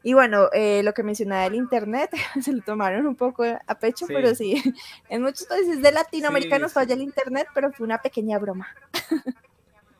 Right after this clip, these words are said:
Speaker 2: Eh, sí, aparte aquí nos dejan el meme de, "Mi loco, pase a, pásese a Movistar", nos dice Santi. <laughs>
Speaker 1: Es
Speaker 2: Esto, bueno, en fin.
Speaker 1: cierto.
Speaker 2: Sí, así que, sí, no, es, bueno,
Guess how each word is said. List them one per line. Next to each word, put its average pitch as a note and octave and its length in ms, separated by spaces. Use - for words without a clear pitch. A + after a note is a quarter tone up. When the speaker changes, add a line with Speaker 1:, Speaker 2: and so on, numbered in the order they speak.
Speaker 2:
Eh, B2+ 240
sí, F#3 280
aparte C#3+ 420
aquí C3+ 160
nos C3+ 100
dejan C#3+ 220
el B2+ 140
meme C3 300
de, G#2 420
"Mi A2+ 160
loco, B2+ 340
pase C3 280
a, B2+ 140
pásese B2+ 340
a C#3 40
Movistar", C3 680
nos A#2+ 180
dice C3+ 200
Santi. C#3 440
<laughs> - 1700
Speaker 1:
Es E4 160
Speaker 2:
Esto, - 160
bueno, B3+ 180
en A3+ 180
fin. G#3 60
Speaker 1:
cierto. F3+ 300
Speaker 2:
Sí, A2 200
así G#2 240
que, G#2 260
sí, E3 220
no, F3 180
es, C#3+ 120
bueno, C3 260